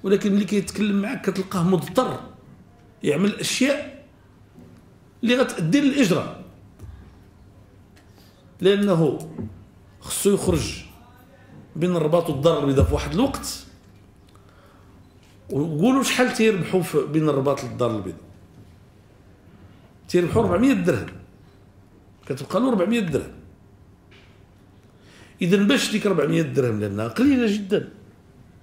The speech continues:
هذاك تعطيه هما واحد المثال، قال لك: "حنا بحال شي واحد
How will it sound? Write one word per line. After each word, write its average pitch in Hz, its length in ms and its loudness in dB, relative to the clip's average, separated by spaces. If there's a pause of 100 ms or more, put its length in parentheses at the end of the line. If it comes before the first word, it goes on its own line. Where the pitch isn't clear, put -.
(140)
هذاك 139 500 0 (680)
تعطيه 139 300 -2
هما 151 260 0
واحد 123 200 -2
المثال، 147 420 -4
قال 165 100 0
لك: 160 60 -4
"حنا 220 460 -6 (460)
بحال 170 180 -6
شي - 160 -4
واحد 185 320 -2